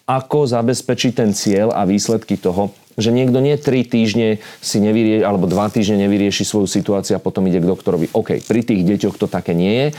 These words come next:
ale pri bežne dospelých, e, ľuďoch je to častokrát zneužívanie. A ja chápem, že potom doktori pozerajú na to, ako si zlepším aj ja svoju ekonomickú situáciu, veď aj im zdražili energie, alebo im zdražia, alebo majú vyššie, e,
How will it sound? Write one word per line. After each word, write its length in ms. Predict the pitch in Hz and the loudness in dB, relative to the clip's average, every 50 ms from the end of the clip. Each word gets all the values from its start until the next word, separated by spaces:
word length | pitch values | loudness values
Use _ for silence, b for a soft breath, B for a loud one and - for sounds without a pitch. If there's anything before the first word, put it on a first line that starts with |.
| B B B B | B B B B
ale 220 | - 104 101 98 98 | -4 -2 -2 -2 0
pri 180 | - 98 98 | 0 0 0
bežne 300 | 85 107 110 107 107 101 90 | 2 2 2 2 2 2 2
dospelých, 560 | 95 101 - - - 113 101 95 92 82 - | 2 0 0 -2 -2 -2 0 0 0 0 -2
e, 60 | 92 | -2
ľuďoch 540 | - 110 104 90 95 107 117 113 98 101 92 98 | -2 0 0 0 0 2 2 2 2 2 2 0
je 80 | 95 | 0
to 100 | 87 98 | 0 -2
častokrát 600 | - - 117 127 127 - 131 127 - 120 113 101 | -2 -2 -2 -2 -2 -4 -4 -4 -2 -2 0 0
zneužívanie. 800 | 92 107 113 123 139 127 104 110 104 92 92 87 87 87 80 B B B B B B B - | 2 2 2 2 2 2 2 2 2 2 2 0 0 -2 -2 B B B B B B B -2
A 80 | 110 123 | 0 0
ja 80 | 135 | 0
chápem, 400 | 131 - 170 175 175 - 170 160 | 0 0 -2 0 0 0 0 2
že 80 | 139 147 | 2 0
potom 400 | - 131 123 - 139 127 117 B B B B | 0 -2 -2 0 0 -2 -2 B B B B
doktori 460 | - 120 120 - - 131 120 113 104 - | -2 -2 0 0 2 2 2 2 2 0
pozerajú 400 | - 113 117 117 127 120 117 110 107 | 0 0 0 2 2 2 2 2 2
na 100 | 110 107 | 0 0
to, 160 | - - - - | -2 -4 -4 -2
ako 260 | 110 127 135 - 156 | -2 -2 0 0 -2
si 160 | 147 - - 104 | 0 0 2 2
zlepším 480 | 92 104 117 107 - - 127 113 92 | 2 2 2 0 0 0 0 0 0
aj 60 | 73 | 0
ja 120 | 76 92 117 120 | 0 0 -2 0
svoju 320 | - 135 143 143 143 131 | 0 2 2 2 2 2
ekonomickú 560 | 127 135 127 127 123 127 123 - - - 113 | 0 0 0 2 2 0 0 -2 -2 -4 -2
situáciu, 500 | - 120 104 - 117 113 107 - 113 101 | 0 -2 0 2 0 0 2 2 2 2
veď 160 | 95 82 82 | 2 2 2
aj 60 | 69 82 | 2 2
im 140 | 110 131 135 | 2 2 2
zdražili 460 | 123 131 139 131 123 117 123 117 117 117 | 2 2 2 2 2 2 2 2 2 2
energie, 640 | 113 113 113 110 107 95 98 107 110 104 104 107 107 | 0 0 0 0 0 0 2 2 2 2 2 0 0
alebo 380 | 90 95 101 101 95 92 101 98 | 0 0 0 0 0 2 2 2
im 80 | 101 | 2
zdražia, 560 | 87 90 101 101 98 87 98 101 98 95 90 | 2 0 0 0 0 0 0 0 0 0 0
alebo 240 | 101 107 104 107 107 | 0 0 2 2 2
majú 240 | 104 104 101 101 95 | 2 2 2 2 0
vyššie, 280 | 98 95 - - 110 | 0 0 0 -2 -2
e, 40 | 95 | -2